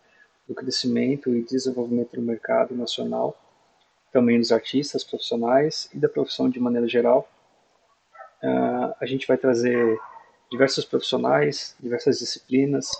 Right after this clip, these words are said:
empresas e estúdios pra conversarem, é, com a gente e tentar entender, é, melhor o panorama geral do que tá acontecendo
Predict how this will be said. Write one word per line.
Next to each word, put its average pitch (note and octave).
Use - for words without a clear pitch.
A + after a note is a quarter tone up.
empresas B2
e -
estúdios C3
pra A#2
conversarem, B2+
é, G#2+
com -
a A#2
gente C3+
e A#2+
tentar B2
entender, C3
é, A#2+
melhor A#2+
o B2+
panorama B2
geral A#2+
do A#2
que -
tá A#2+
acontecendo A#2+